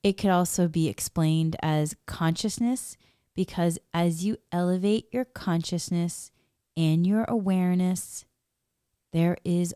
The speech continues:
only the energy of love. So, consciousness and awareness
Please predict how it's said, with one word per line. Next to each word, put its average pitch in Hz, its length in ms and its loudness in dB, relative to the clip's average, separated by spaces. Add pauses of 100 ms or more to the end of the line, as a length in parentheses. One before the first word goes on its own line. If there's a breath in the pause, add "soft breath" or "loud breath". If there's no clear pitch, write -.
only 156 680 0 (840)
the 170 240 -6
energy 147 520 -2 (100)
of 143 400 -4 (360)
love. 139 600 -6 (2750 soft breath)
So, - 300 -4 (1300)
consciousness 190 920 -2 (520)
and 254 100 2
awareness 190 920 2